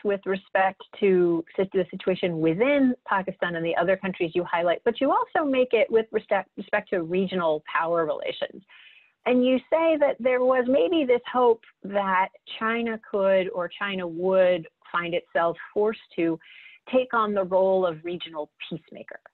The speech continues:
And that somehow in this part of the world that China would help, help diffuse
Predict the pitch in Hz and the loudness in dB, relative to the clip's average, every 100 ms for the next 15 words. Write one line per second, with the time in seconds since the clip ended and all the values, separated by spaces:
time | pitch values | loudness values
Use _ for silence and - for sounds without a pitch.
0 | _ _ _ _ - 175 170 165 - _ | _ _ _ _ -4 -2 0 -2 -4 _
1 | - 226 214 202 190 185 180 - 175 196 | -4 -2 0 2 2 2 0 -4 -4 0
2 | 277 - 240 220 208 202 190 180 - 202 | -2 -2 -6 -4 -4 -4 -2 -4 -6 -6
3 | 196 180 165 175 170 165 165 165 - 180 | -6 -6 -2 -2 0 0 -2 -4 -4 -2
4 | 165 - _ - - 247 208 254 - 285 | -2 -4 _ -4 -4 -4 -4 -4 -4 -2
5 | 302 285 | 0 -2